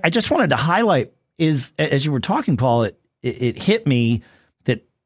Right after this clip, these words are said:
in our circles, this is sort of a known, but for the benefit of Shannon and everybody on, on that side of things,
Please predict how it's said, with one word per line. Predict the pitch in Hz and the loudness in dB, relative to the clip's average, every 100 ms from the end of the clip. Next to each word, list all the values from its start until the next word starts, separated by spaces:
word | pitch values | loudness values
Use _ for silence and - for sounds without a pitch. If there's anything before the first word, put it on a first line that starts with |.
| _ _ _ | _ _ _
in | 135 | 0
our | 123 170 | 2 2
circles, | - 156 127 135 110 | 2 0 2 0 0
this | 120 - | 0 0
is | 117 | 0
sort | - 139 | 0 0
of | 117 | 2
a | 101 | 2
known, | 107 135 180 113 104 107 | 2 4 2 2 2 2
but | 113 - | -2 -4
for | - - 104 98 | -10 -4 -2 -2
the | - 98 | -2 -2
benefit | 120 123 - 104 | 0 0 0 0
of | 87 82 | 0 -2
Shannon | - 113 117 107 | 0 2 2 2
and | 92 | 0
everybody | 101 95 95 | 0 0 0
on, | 87 87 82 | 0 -2 -4
on | 107 98 | -2 0
that | 143 | 0
side | - 117 | 0 0
of | 95 | 0
things, | 123 107 | 0 -2